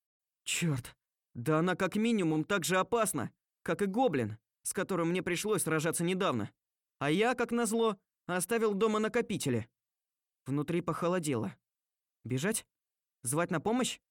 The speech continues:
Куда вообще подевался мастер Бранд? «Меня ты не обманешь, демон!» грозно выкрикнула красавица и выхватила меч из ножен, а в следующий миг её клинок уже вонзился в мою грудь.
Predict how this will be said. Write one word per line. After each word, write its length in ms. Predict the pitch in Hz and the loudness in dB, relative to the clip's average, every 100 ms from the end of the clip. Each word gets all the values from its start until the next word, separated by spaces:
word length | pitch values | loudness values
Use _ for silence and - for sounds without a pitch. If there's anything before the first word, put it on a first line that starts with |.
| _ _ _ - | _ _ _ -4
Куда 240 | 170 180 | 0 2
вообще 280 | 202 - 247 | 2 0 0
подевался 560 | 180 185 214 190 220 | 0 2 2 2 2
мастер 320 | 202 196 226 220 | 2 2 2 2
Бранд? 380 | 240 170 117 _ _ _ _ _ | 2 2 -2 _ _ _ _ _
«Меня 380 | 185 208 208 196 | -2 2 4 2
ты 120 | 196 | 4
не 120 | 240 254 | 4 4
обманешь, 560 | 247 339 381 311 240 | 4 6 6 6 4
демон!» 480 | 196 294 214 160 104 - _ - | 4 4 4 4 0 -6 _ -12
грозно 420 | 123 175 208 175 | -2 2 2 2
выкрикнула 560 | 170 202 180 151 175 175 | 0 0 -2 -2 0 0
красавица 640 | 190 196 254 202 135 110 - _ _ _ - | 0 0 0 0 0 -4 -6 _ _ _ -6
и 80 | 175 | -2
выхватила 460 | 208 208 190 190 | -2 -2 0 0
меч 260 | 185 208 196 | 0 0 0
из 100 | 180 | 0
ножен, 400 | 214 165 113 - _ _ _ | 0 0 -2 -6 _ _ _
а 100 | 135 | -6
в 60 | 156 | -2
следующий 480 | 220 214 208 - 220 | 2 2 0 0 0
миг 220 | 247 - | -2 -2
её 260 | 190 190 | 0 0
клинок 400 | 190 208 233 220 | 0 0 0 0
уже 180 | 160 170 | -2 -2
вонзился 520 | 180 185 208 196 190 | 0 0 0 0 -2
в 20 | 170 | -2
мою 220 | 185 196 | 0 0
грудь. 340 | 165 113 - | 0 -2 -4